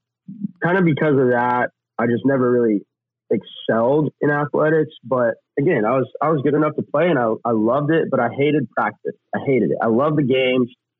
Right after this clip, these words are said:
I hated practice. I loved wrestling matches, but I hated practice. And so music was the first thing that I found that I loved the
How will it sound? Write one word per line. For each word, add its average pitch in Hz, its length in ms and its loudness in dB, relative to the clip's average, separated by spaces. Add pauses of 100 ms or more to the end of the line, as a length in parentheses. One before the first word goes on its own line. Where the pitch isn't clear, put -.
(360)
I 104 40 0
hated 117 240 0
practice. 95 400 0
I 98 60 0
loved 131 440 0 (460)
wrestling 139 400 2
matches, 127 340 0
but 95 80 0
I 87 140 0
hated 117 260 0
practice. - 240 -6 (160)
And 131 260 2
so 131 460 0
music 151 580 2
was 131 200 2
the 120 160 -2
first 127 280 -2
thing 120 240 0
that 110 100 2
I 107 100 0 (140)
found 113 200 0
that 104 80 0
I 104 80 0
loved 107 320 0 (160)
the 101 300 2